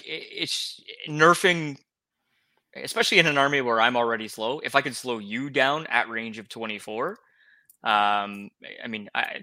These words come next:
it just gives me more time to get into position. Um, i-, it just, I keep, honestly, I just think back constantly to the, um, now, obviously, it was, it was way worse, but nerfing charge with the Demon Prince of Khorne,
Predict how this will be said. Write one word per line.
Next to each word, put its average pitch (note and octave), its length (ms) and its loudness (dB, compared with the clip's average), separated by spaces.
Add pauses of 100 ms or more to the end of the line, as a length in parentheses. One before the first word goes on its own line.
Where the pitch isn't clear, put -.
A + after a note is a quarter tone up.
it B2 160 -12
just A#2+ 160 -6
gives A#2+ 200 -4
me A#2+ 160 -4
more A2+ 300 -4
time G#2+ 320 -4
to G#2 80 -12
get G#2 160 -8
into G#2 420 -12
position. A2 420 -10 (520)
Um, G2 720 -2
i-, - 300 -10
it C#3 60 -12
just, C3+ 200 -6
I E3+ 140 6
keep, D#3+ 240 -8
honestly, C3+ 420 0
I B2 240 -6
just - 220 -12
think A#2+ 240 -6
back G#2 240 4
constantly G2+ 640 -10
to G#2+ 260 -10
the, G#2 340 -12
um, G2 520 -10
now, G#2+ 200 0
obviously, G#2 360 -8
it G2+ 80 -14
was, G2 120 -20
it A2 80 -18
was G2+ 260 -18
way A2+ 320 0
worse, G#2+ 580 -6
but G#2 160 -4 (380)
nerfing B2 380 2
charge G#2+ 480 -2
with G#2 180 -12 (100)
the G#2 380 -12
Demon A2 280 -6
Prince G#2 220 -12
of F#2+ 160 -20
Khorne, G2+ 400 -12